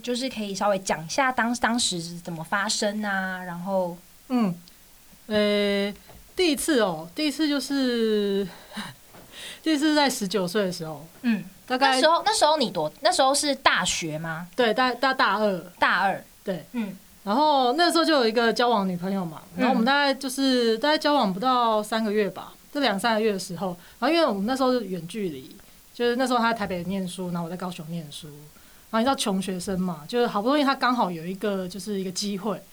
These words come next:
Speaker 1: 嗯。
Speaker 2: 她要下高雄来找我这样。
Speaker 1: 嗯。
Speaker 2: 那既然有这样的机会，而且她要住两个晚上，那就一定要发生什么事情的啊。
Speaker 1: 哦。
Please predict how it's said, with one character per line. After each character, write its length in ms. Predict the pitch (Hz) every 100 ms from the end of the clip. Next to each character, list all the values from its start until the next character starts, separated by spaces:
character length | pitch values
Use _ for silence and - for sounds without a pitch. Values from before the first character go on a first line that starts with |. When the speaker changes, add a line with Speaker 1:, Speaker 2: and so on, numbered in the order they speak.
| -
Speaker 1:
嗯。 140 | 262
Speaker 2:
她 80 | 220
要 200 | 220 220
下 220 | 208 247 196
高 200 | 196 196
雄 120 | 185
来 80 | 160
找 200 | 170 143
我 200 | 156 131 -
这 80 | -
样。 120 | 233
Speaker 1:
嗯。 60 | 165 - - - - - -
Speaker 2:
那 600 | 294 330 294 254 226 208 202 - - - - -
既 100 | -
然 100 | 349
有 140 | 254 214
这 100 | 254
样 80 | 262
的 80 |
机 220 | 226 233 240
会， 80 |
而 60 | 240
且 80 | 262
她 80 | 247
要 100 | 240
住 160 | 254
两 160 | 208 165
个 80 | 160
晚 180 | 156
上， 220 | 170 208 233
那 100 | 269 220
就 160 | 269
一 80 | 233
定 120 | 214
要 80 | 226
发 200 | 214 202
生 120 | 202
什 80 | 190
么 120 | 175
事 120 | 175 196
情 240 | 175 160
的 80 | -
啊。 320 | 196 - 226
Speaker 1:
哦。 360 | 240 240 247 240